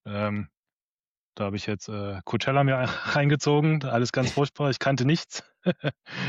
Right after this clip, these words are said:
Speaker 1: Ähm, und dann war aber dann, äh, Devo angespielt. Da habe ich mal wieder Devo gehört. Das fand ich sehr lustig. Obwohl sie nicht getraut haben, Mongoloid zu spielen, soweit ich das gesehen habe.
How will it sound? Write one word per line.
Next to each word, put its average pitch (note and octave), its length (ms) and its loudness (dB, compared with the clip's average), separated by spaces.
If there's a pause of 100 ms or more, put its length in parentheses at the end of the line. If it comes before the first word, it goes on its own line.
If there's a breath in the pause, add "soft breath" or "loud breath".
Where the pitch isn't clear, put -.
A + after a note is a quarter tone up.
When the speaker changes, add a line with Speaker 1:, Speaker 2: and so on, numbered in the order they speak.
(180 loud breath)
Speaker 1:
Ähm, A#2 400 4
und A#2+ 140 0
dann A#2+ 140 4
war B2+ 140 4
aber B2+ 140 2
dann, B2 240 4
äh, A2+ 200 2
Devo D3+ 360 4
angespielt. C#3+ 560 2
Da B2 40 4
habe A#2 80 2
ich G2 80 -4
mal G#2 140 -4
wieder G#2+ 120 0
Devo C#3+ 280 4
gehört. C#3+ 420 0
Das C3 140 -12
fand B2+ 160 -2
ich B2 60 -2
sehr B2+ 100 0
lustig. A#2 400 -4 (520 loud breath)
Obwohl A#2 200 2
sie A#2 120 4
nicht B2 140 2
getraut A#2+ 240 0
haben, A#2 120 2
Mongoloid B2 420 2
zu B2 80 -6
spielen, C3 340 -2
soweit A#2 180 -2
ich A2+ 40 -4
das - 140 -10
gesehen A#2+ 320 -2
habe. A#2+ 240 -2